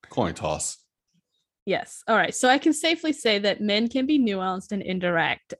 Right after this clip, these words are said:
Speaker 2: and sometimes they are direct. And this is actually more based on character and situation and culture than it is based on maleness.
Speaker 1: Yes, I
Speaker 2: All right,
Speaker 1: agree with
Speaker 2: shall we
Speaker 1: that.
Speaker 2: move,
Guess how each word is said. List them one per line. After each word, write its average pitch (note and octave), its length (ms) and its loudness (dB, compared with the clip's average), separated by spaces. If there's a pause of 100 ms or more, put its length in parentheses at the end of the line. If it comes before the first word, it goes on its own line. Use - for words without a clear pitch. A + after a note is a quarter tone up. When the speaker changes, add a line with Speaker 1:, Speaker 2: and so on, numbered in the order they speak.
Speaker 2:
and G3+ 220 0
sometimes G3+ 540 -2
they F3+ 140 0
are E3 160 0
direct. - 600 -10 (400)
And A3+ 140 4
this A#3+ 160 4
is B3+ 120 2
actually A3 420 0
more F#3 260 -2
based E3+ 320 -2
on E3+ 140 -6
character A#3+ 560 0
and F3+ 180 -8
situation F3 680 -8
and D#3 200 -8
culture E3+ 520 -8 (340)
than F#3 120 -2
it F3 160 -4
is E3+ 180 -4
based E3+ 340 -2
on D3 140 -6
maleness. - 640 -16 (1300)
Speaker 1:
Yes, - 440 -4 (460)
I F2 100 2
Speaker 2:
All F2 60 4
right, E2+ 120 4
Speaker 1:
agree E2+ 140 0
with D#2 100 -2
Speaker 2:
shall G#3 120 2
we G#3 80 2
Speaker 1:
that. G#3 60 -4
Speaker 2:
move, G#3+ 220 -6